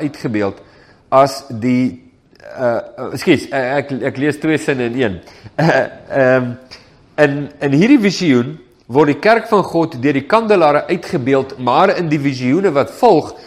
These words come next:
word die kerk ook uitgebeeld as die tempel, die naos, 'n vrou, 'n goue stad en dies meer. Elke uitbeelding fokus op 'n spesifieke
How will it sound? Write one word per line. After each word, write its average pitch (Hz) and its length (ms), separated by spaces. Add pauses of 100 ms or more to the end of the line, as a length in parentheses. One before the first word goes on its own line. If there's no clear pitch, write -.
(240)
word 143 240
die 139 80
kerk 196 380
ook 175 240
uitgebeeld 151 680
as 147 220 (100)
die 110 400
tempel, 185 480 (160)
die 113 120
naos, 113 560 (420)
'n 123 100
vrou, 196 560 (760)
'n 131 80
goue 160 320
stad 233 500 (300)
en 160 460
dies 147 260
meer. 120 460 (1000)
Elke 220 360
uitbeelding 151 720
fokus 190 500
op 143 200
'n 135 60
spesifieke 208 920